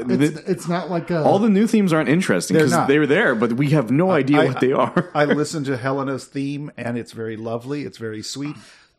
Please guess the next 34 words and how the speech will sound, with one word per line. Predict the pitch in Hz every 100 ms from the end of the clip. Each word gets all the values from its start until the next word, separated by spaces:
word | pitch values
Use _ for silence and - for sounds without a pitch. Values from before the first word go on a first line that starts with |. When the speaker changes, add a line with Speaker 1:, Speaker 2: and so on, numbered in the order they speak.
| - - -
Speaker 3:
I | 117
have | 110 -
forgot | - 104 98 113 113
it | 117 -
the |
second | 98 - 139 110 107
it | 107
stopped | - 98 180
Speaker 2:
I |
mean, | 185
the | 180
Speaker 3:
playing. | 156
Speaker 2:
last | 160 180 -
really | 147 139 151 147 139
interesting | 131 135 127 123 113
thing | 120
he | 120
did | 117 117 107
was | 107
probably | - 117 107 104 107
the, | 101 95 -
in | 113 101 98
Force | - 92 104
Awakens. | 104 98 69 69 - - -
Speaker 3:
Yeah. | 151 113
Speaker 1:
I |
thought | 120 117
he | 113
was | 98
great | 90 95
at | 67
Force | 82 80 80
Awakens. | 80 80
Speaker 2:
Yes. | 78 -